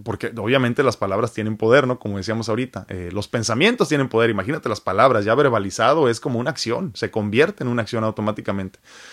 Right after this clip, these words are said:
Entonces vamos a empezar por esto. Dejemos de creer que es difícil cambiar. Mira, es tan simple como decir, "Quiero dejar de fumar", pues deja de fumar. <laughs> Me decía el otro día una,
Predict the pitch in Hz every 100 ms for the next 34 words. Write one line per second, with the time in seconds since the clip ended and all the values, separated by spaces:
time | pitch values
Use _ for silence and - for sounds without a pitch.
0 | - - - - _ _ 131 165 175 165
1 | 175 214 208 175 117 139 135 156 170 170
2 | - 90 - _ _ _ - 117 131 -
3 | 156 185 233 196 156 - 120 131 170 175
4 | 143 151 147 156 151 151 156 151 107 113
5 | 104 - _ _ - _ _ _ _ _
6 | _ _ _ _ _ _ _ _ _ 139
7 | 147 - 160 - 208 202 190 185 202 -
8 | 143 120 123 131 156 180 143 147 165 143
9 | 120 165 160 - 101 95 135 - 131 110
10 | 104 156 175 - _ _ _ - 226 175
11 | 147 127 151 156 143 143 147 139